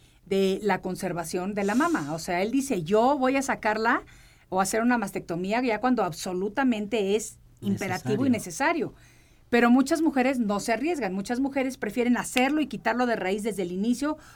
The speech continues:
Speaker 1: porque se piensa que así ya van a estar curadas de por vida. Entonces, él me da la opción, me dice, y le digo yo, "No, yo prefiero que si se puede hacer una lumpectomía", aunque era esta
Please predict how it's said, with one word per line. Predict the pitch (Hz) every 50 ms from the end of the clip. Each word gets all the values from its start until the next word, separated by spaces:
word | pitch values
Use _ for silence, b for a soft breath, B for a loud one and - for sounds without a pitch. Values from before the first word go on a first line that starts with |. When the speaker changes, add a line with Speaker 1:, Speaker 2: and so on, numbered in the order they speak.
| B B _ -
Speaker 1:
porque | 220 214 214 208 - - 202 196 196 190 - -
se | - 196 175
piensa | 165 208 190 185 190 190 277 294
que | 285 - 170
así | 160 - 208
ya | 180 190 175
van | 180 180
a | 185
estar | 180 - 190 170 160
curadas | - 196 185 185 180 175 180 165
de | 170
por | - - 185 202
vida. | 254 302 262 160 151 - b b b b b b b b b b
Entonces, | - 196 220 240 240 233 214 - - - -
él | 233 226 233 247 277
me | 302 302 294
da | 269 240 208 208
la | 202 190
opción, | 180 - - 302 294 285 247 160 b b b b b b b -
me | 202 196
dice, | 202 220 208 196 - -
y | 196 185
le | 180 180
digo | 180 185 180 180
yo, | 165 170 160
"No, | 165 175
yo | 190 214 208
prefiero | 262 269 262 285 269 262 254
que | 254 233
si | 185 190
se | - - -
puede | - 233 240 254
hacer | 262 254 277 254
una | 254 247 233
lumpectomía", | 220 196 180 156 180 160 - 180 180 196 208 240 240
aunque | - 190 185 175 202 196
era | 196
esta | 196 - 208 180